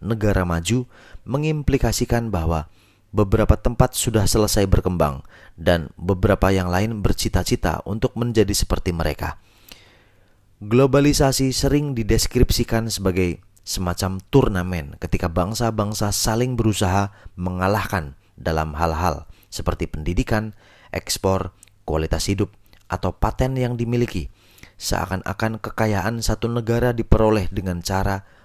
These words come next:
mengorbankan negara lain. Untuk melihat dunia sebagai tempat yang tidak berubah adalah hal mudah. Untuk melihat dunia sebagai tempat dengan segenap potensinya adalah bagian yang tidak mudah.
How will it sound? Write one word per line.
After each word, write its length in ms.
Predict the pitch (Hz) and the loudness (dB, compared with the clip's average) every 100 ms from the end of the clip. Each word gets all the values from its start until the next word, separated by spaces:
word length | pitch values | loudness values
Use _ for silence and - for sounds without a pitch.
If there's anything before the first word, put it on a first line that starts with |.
| - | -14
mengorbankan 880 | 87 87 90 90 90 95 92 95 101 | -6 -4 0 -2 -2 -4 -4 -4 -4
negara 260 | 101 95 98 | -2 0 0
lain. 320 | 107 92 71 _ _ _ _ - _ _ - _ _ - - | -2 -2 -8 _ _ _ _ -20 _ _ -20 _ _ -10 -8
Untuk 240 | 147 151 | -4 -2
melihat 320 | 139 135 127 110 | 0 0 0 -2
dunia 320 | 123 131 131 | -2 0 0
sebagai 320 | 131 107 101 | -2 -2 -2
tempat 480 | 104 110 104 110 - | -2 -4 -2 -2 -2
yang 160 | 98 92 | -6 -4
tidak 320 | 110 95 95 | -4 -6 -4
berubah 560 | 101 113 117 95 - - | -4 2 4 2 -2 -8
adalah 400 | 85 87 85 - | -4 -2 -4 -4
hal 160 | 101 107 | 0 0
mudah. 400 | 113 98 78 71 - _ _ _ _ _ | -2 -2 -2 -4 -8 _ _ _ _ _
Untuk 320 | - 98 107 90 | -8 -2 -2 0
melihat 320 | 95 95 98 104 | 0 2 -2 -2
dunia 400 | 110 120 117 90 | -2 0 0 -2
sebagai 400 | 90 92 87 - | -2 0 0 -4
tempat 400 | - 92 98 - | -8 -2 -4 -2
dengan 240 | 98 101 90 | -4 -4 -4
segenap 480 | - 95 101 92 - | -4 -2 -2 -2 -4
potensinya 880 | - 98 98 - 156 123 104 - | -2 -2 -2 0 0 0 -4 -6
adalah 400 | - 87 90 87 - - - _ | -8 0 0 0 -6 -20 -20 _
bagian 480 | 78 80 90 82 | -2 0 0 0
yang 160 | 76 71 | -2 -4
tidak 240 | 85 71 | -4 -4
mudah. 400 | 78 73 69 - | -6 -4 -4 -6